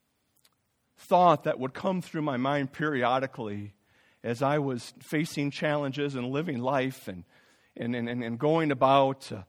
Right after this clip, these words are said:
pastoring and raising my kids and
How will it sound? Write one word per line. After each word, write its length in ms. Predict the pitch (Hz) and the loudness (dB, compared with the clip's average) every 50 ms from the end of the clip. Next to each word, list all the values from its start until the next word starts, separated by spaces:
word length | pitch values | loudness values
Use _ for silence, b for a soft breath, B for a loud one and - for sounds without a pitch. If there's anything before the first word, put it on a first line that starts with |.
| b b b b | b b b b
pastoring 720 | - - - - 147 - - - 131 135 143 143 135 120 104 | -8 -2 0 0 0 0 -2 -4 -4 -2 0 0 -2 -2 -4
and 120 | 90 95 104 b b b b b b b | -8 -10 -12 b b b b b b b
raising 600 | 127 139 147 147 139 127 120 123 127 120 123 120 - - | 0 2 2 2 2 0 -4 -4 -4 -4 -6 -10 -14 -12
my 240 | - 143 151 147 143 | -8 -4 -2 -2 -2
kids 580 | - - - 156 147 147 143 143 139 127 - | -4 -6 -4 0 2 2 2 0 -4 -10 -12
and 160 | 123 107 101 | -14 -14 -14